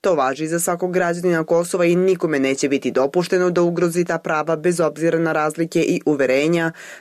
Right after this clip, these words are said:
napisao je Tači na Facebooku. Blokada puteva unutar Kosova je blokada puteva Kosova u svetu. Od takve logike blokade puteva koja se desila danas najviše imaju korist oni koji ne žele dobro našoj zemlji, dodao je Tači.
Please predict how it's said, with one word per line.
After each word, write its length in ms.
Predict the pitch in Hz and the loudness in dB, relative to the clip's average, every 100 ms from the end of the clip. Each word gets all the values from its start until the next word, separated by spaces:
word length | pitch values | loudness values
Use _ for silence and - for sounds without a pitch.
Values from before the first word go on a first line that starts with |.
| - | -8
napisao 420 | 208 151 127 127 | -4 -2 0 0
je 60 | |
Tači 300 | 120 127 - | 0 -2 -2
na 80 | 135 | -4
Facebooku. 640 | 135 143 139 135 151 143 113 _ 170 | 0 0 0 -6 -2 -2 -2 _ -2
Blokada 380 | 190 208 196 185 | -2 0 -2 -2
puteva 360 | 208 208 196 | 0 0 2
unutar 380 | 190 196 180 175 | 0 0 -2 -2
Kosova 400 | 185 190 214 202 | 0 0 2 0
je 80 | 156 | 0
blokada 400 | 147 143 175 160 | -2 -2 -2 -2
puteva 500 | 156 165 170 151 98 | -2 -2 0 -2 -2
Kosova 460 | - 170 180 175 | 0 0 0 0
u 100 | 139 | 0
svetu. 480 | 131 147 143 147 139 120 _ - | 0 0 0 0 -4 -6 _ -6
Od 200 | 156 - | -6 -4
takve 380 | 151 143 - 98 | -6 -4 -2 0
logike 460 | 104 156 175 180 | 2 0 -2 -2
blokade 440 | 160 151 127 120 - | 0 -2 -2 -4 -4
puteva 500 | - 185 226 202 165 _ | -2 0 0 0 -2 _
koja 180 | - 202 | -2 0
se 140 | 220 | 0
desila 340 | 185 196 196 175 | 0 0 0 -2
danas 400 | 151 165 190 - - | 0 0 -2 -4 -2
najviše 460 | 208 190 175 175 | 0 0 0 -2
imaju 200 | 160 143 | -2 -2
korist 420 | - 165 185 190 196 | -2 0 0 0 0
oni 220 | 185 185 | 0 0
koji 220 | 196 185 | 2 2
ne 220 | 185 185 | 2 0
žele 280 | 185 185 151 | 0 0 0
dobro 340 | 127 135 147 | 0 -2 0
našoj 360 | 170 165 170 170 | 0 0 -2 -2
zemlji, 500 | 160 156 156 160 160 - - | 0 0 0 0 -2 -4 -8
dodao 320 | 180 127 123 | -2 -2 0
je 80 | 127 | -2
Tači. 520 | 139 - 131 - 135 | -2 -8 -6 0 0